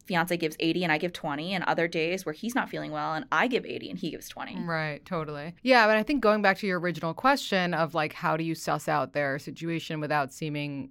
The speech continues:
Speaker 2: like a gold digger, even though that's not a thing that we really believe in,
Speaker 1: <laughs>
Speaker 2: I think that for us, like, with my husband and I, it started to co-, well,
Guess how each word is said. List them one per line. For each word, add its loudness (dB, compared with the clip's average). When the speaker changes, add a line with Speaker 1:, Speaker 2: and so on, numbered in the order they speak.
Speaker 2:
like -2
a -6
gold 8
digger, 4
even 0
though 0
that's -2
not 2
a -6
thing -2
that -2
we -6
really 0
believe 6
in, 6
Speaker 1:
<laughs> -12
Speaker 2:
I 8
think 0
that 8
for 4
us, 10
like, 2
with 2
my 6
husband 2
and 4
I, 4
it 8
started 6
to 0
co-, -4
well, 8